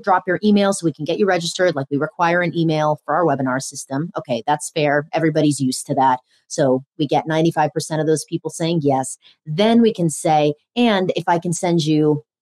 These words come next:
something either before or after," this is gonna depend on your funnel. But let's say I'm running this Black Friday webinar and I have a,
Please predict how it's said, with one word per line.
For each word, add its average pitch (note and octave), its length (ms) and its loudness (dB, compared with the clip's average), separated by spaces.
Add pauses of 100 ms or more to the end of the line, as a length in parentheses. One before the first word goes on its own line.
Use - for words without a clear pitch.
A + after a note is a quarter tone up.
(100)
something A3 640 2
either F3+ 280 2
before G3 400 0
or E3 240 -2
after," D3+ 480 -4 (200)
this E3+ 120 -4
is G3 100 -6
gonna F#3 180 2
depend E3 320 0
on D3 140 0
your E3+ 140 0
funnel. C#3 420 -4 (220)
But F#3 60 0
let's G3+ 260 2
say E3+ 300 2 (180)
I'm F#3+ 160 0
running F3+ 180 0
this D#3+ 160 0
Black D3 320 -2
Friday A3+ 320 2
webinar E3 560 2
and D#3 160 -4
I E3+ 200 0
have D3+ 420 0 (120)
a, C#3+ 440 0